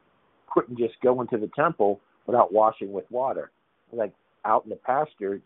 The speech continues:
you don't have a lot of washing water, and your clothes are gonna smell like what you do. And what you do is you handle sheep. You have to pick them up and carry them. They're messy and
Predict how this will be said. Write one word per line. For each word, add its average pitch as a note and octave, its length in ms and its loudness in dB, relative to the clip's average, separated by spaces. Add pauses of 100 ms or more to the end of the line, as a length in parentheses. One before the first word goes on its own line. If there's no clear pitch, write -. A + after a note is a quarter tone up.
you A2 80 -12
don't G2+ 300 -4
have G#2 360 -2 (1080)
a G2+ 60 -10
lot G#2 200 2
of F2+ 100 -6
washing A2 400 2
water, E2+ 340 -2 (380)
and A#2 180 -4
your B2 140 2
clothes C#3 340 2
are A#2+ 60 -2
gonna G#2+ 180 -4 (100)
smell G#2 220 0
like G2 240 2 (160)
what G2+ 160 0 (100)
you A#2+ 100 0
do. A#2+ 340 4 (500)
And F#2+ 160 -6
what G#2 220 0
you A2+ 80 0
do B2+ 320 8
is A2+ 100 6 (100)
you A#2+ 300 2 (540)
handle B2 320 4 (160)
sheep. C#3+ 260 4 (500)
You A#2 100 2
have A#2+ 220 4
to A2+ 60 2
pick - 320 0
them A2+ 180 6
up A#2 180 4
and G#2+ 200 -10
carry C3 360 2
them. E2+ 280 -6 (380)
They're G#2+ 100 0
messy A#2 500 -4
and B2 120 -8